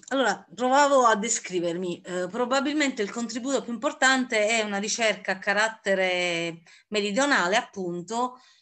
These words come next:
eh, denominata Il silenzio della polvere. È una ricerca sostanzialmente che va a studiare, eh, le co-, le condizioni, mh, a carattere quasi mi-, micro,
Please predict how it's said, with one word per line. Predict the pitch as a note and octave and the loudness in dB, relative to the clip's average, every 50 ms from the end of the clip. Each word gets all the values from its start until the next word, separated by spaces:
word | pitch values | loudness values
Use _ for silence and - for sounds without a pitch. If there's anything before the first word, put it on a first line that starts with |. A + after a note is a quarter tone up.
| _ _ _ _ | _ _ _ _
eh, | - F3+ F#3+ G3 G3 G3 F#3+ F#3+ F#3+ | -2 2 4 6 6 6 6 6 4
denominata | G3 B3+ C4+ C#4 C#4 D4 C#4 A#3+ G#3+ G3+ A3 | 2 2 2 2 2 2 4 4 2 2 0
Il | G#3 | -2
silenzio | - - G3+ G3 F#3+ F#3+ F#3+ G3 F#3 | -4 -2 -2 0 0 0 0 0 0
della | F3 E3+ D#3+ D#3 | 0 -2 -2 -4
polvere. | - D3+ D3 D3+ C#3+ D3+ D3 C#3 C#3 C#3+ - _ - - - _ _ _ _ _ _ | -4 -6 -6 -6 -8 -8 -8 -8 -8 -10 -16 _ -20 -20 -20 _ _ _ _ _ _
È | - - D4 D#4+ D#4 C4+ C4 | 2 4 6 8 8 6 6
una | B3+ B3+ A#3+ | 4 2 2
ricerca | A#3 C4 B3 - D#4 D#4 D#4 D4 C4+ | 2 2 2 2 2 2 2 0 0
sostanzialmente | - G#3+ G3 - B3 B3 B3 C4+ C4+ C#4 C4 A3 G3 A3 G#3 | 0 -2 -2 -2 -2 0 0 0 0 2 0 0 0 0 0
che | A3 G#3+ | 0 0
va | G#3+ B3 A3 | 0 2 2
a | G#3 | 2
studiare, | G3+ - - - D4+ C4+ C4 B3 G#3+ G#3 G#3 G#3 G3+ G#3 A3 A3 A3 G#3+ G#3 - | 0 -2 -4 -4 -4 0 2 4 4 4 4 4 4 4 2 2 2 0 0 -2
eh, | - G3+ G3+ G3+ G3 G3 G3 G3 | 0 0 2 2 2 2 0 0
le | A3 B3 D4 C#4+ | 2 2 2 4
co-, | A#3+ C4 A3 - - G3+ A3 A3+ | 4 2 -2 -2 -8 -12 -8 -4
le | A3+ B3 C4 | -2 -2 -2
condizioni, | A3 A#3 A#3 G#3 A3 G#3+ - - C#4+ B3+ A3 G3 F#3 F3+ F3+ E3+ - | -2 -2 -4 -4 -6 -4 -2 -2 0 0 0 -2 -2 -4 -4 -6 -8
mh, | - E3+ F3+ F#3 F3+ F3 D#3+ C#3 | -12 -14 -14 -12 -12 -12 -12 -12
a | C3+ D#3+ - | -14 -12 -4
carattere | - G#3+ G#3 A#3 B3 A#3+ - G3 F#3+ F#3 | 0 2 2 2 2 0 0 -2 -2 0
quasi | G3+ A3+ G#3+ G3+ G3 G3 | 2 0 0 0 0 -2
mi-, | G#3 G3+ F3+ F3+ D3+ | -2 -2 -4 -4 -4
micro, | G#3 G#3+ G3+ F3+ F#3 G3 G3+ B3 D4 D#4 - - | -4 -2 -2 -2 -2 -2 -2 -2 -2 -2 -4 -12